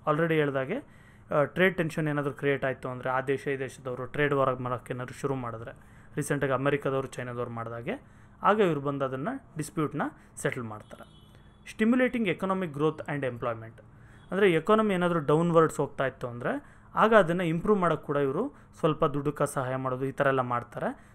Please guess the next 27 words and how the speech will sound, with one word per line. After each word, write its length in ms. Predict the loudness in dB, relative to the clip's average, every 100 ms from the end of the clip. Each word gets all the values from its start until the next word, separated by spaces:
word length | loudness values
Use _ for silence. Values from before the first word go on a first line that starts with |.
| -6
ಜೊತೆಗೆ 240 | -2 2 2
ಎಂಪ್ಲಾಯ್ಮೆಂಟ್ 540 | 0 2 4 4 0
ಕ್ರಿಯೇಟ್ 280 | 0 2 4
ಆಗೋದಕ್ಕೆ 320 | 2 2 0
ಕೂಡ 140 | 2 2 2 -6 -12 0
ಹೆಲ್ಪ್ 200 | 0 0
ಮಾಡ್ತಾರೆ, 460 | -8 -10 -14 -16 -8
ಜನಗಳಿಗೆ 380 | -6 -4 -4 -2
ಕೆಲಸ 220 | -2 -2
ಸಿಗೋದಕ್ಕೆ. 720 | -8 -12 -16 -20 -20 -20 -20 -20 -20 -20 -20 -20 -20 -20 -16 0
Reducing 480 | 4 4 2 0 0
the 100 | 4
cost 200 | 4 4
of 180 | 0 0
doing 240 | 0 0 -2
business 360 | -4 -4 -6 -6
internationally. 720 | -6 -4 -2 -2 -4 -10 -12 -18 -20 -20 -20 -20 -8
ಅಂದರೆ 160 | 0 0
ಬೇರೆ 320 | 4 6 6
ಪ್ರಪಂಚದಲ್ಲಿ 680 | 4 -4 0 -2 2 2 2
ಬೇರೆ 260 | 6 6 6
ಕಡೆ 240 | 6 6
ಎಲ್ಲ, 140 | 6
ಆ, 520 | 4 0 0 2 2 0 -6 -12
ಇವಾಗ 200 | -8 -6
for 240 | -6 -2 -4
example 580 | -2 -2 -2 -4 -6